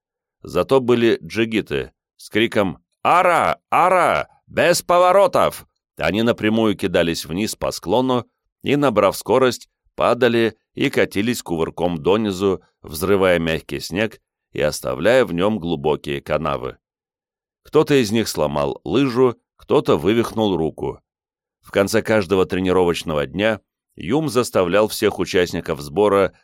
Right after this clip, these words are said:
спускаться вниз боковым соскальзыванием,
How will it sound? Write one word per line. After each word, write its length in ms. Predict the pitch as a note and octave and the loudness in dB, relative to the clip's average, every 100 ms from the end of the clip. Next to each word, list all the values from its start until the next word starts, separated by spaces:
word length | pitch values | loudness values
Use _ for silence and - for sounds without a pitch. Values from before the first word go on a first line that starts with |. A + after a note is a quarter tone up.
| _ | _
спускаться 720 | - A2 - A2+ G#2 G2+ D#2 | -6 -4 -2 0 0 0 -2
вниз 380 | F2+ A#2 - - | -2 -4 -4 -8
боковым 480 | E2 F2+ F2+ F#2+ F#2+ | -4 -2 0 0 -2
соскальзыванием, 1080 | - F#2 - G#2 D2+ D2 C#2 C#2 C2 B1 | -2 -2 -2 -4 -2 -8 -8 -8 -12 -14